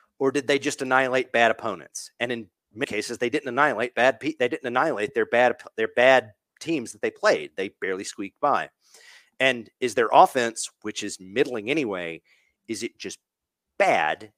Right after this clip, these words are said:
And should Jerome Ford, who is, you know, Bama recruited him for a reason, should Alabama stop Jerome Ford, are they gonna be able to do anything? Because Desmond Ridder has been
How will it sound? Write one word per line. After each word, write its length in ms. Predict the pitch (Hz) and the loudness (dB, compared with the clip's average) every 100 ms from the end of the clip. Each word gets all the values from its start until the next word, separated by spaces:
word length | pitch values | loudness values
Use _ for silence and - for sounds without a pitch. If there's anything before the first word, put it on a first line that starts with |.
| _ _ - | _ _ -10
And 340 | 110 107 107 | -6 -6 -8
should 400 | - - 143 117 | -8 2 2 2
Jerome 380 | 110 123 139 127 | -4 0 0 -2
Ford, 400 | - 151 120 123 | -4 0 0 0
who 200 | 120 120 | 0 0
is, 380 | 117 113 - - _ _ | 0 -4 -10 -14 _ _
you 100 | 92 | -14
know, 80 | 80 | -14
Bama 380 | - 80 92 117 | -14 -12 -6 -4
recruited 380 | 123 - 143 147 | -2 2 2 2
him 120 | 139 | -2
for 180 | 151 143 | -4 -4
a 40 | |
reason, 440 | 127 190 101 92 110 _ _ _ | -2 -6 -8 -14 -18 _ _ _
should 240 | - 123 117 | -8 0 2
Alabama 440 | 160 156 147 139 | 4 4 0 -4
stop 400 | - - 151 - | -8 -2 -2 -2
Jerome 320 | 117 123 110 | -6 -4 -6
Ford, 400 | 98 180 156 107 - | -6 -2 0 0 -4
are 60 | 92 | -8
they 80 | 135 | -6
gonna 140 | 151 | -4
be 80 | 156 | -4
able 180 | 123 98 | -2 -6
to 60 | - | -4
do 160 | 175 | -4
anything? 360 | 127 - - - _ _ _ | -4 -6 -16 -18 _ _ _
Because 360 | 110 127 113 - _ _ - | -8 -4 -4 -6 _ _ -2
Desmond 380 | 135 147 160 120 | -2 0 -2 2
Ridder 280 | 147 120 110 | 2 2 -2
has 260 | 117 113 | -2 -6
been 520 | 104 123 117 107 98 | -2 -2 -2 -6 -14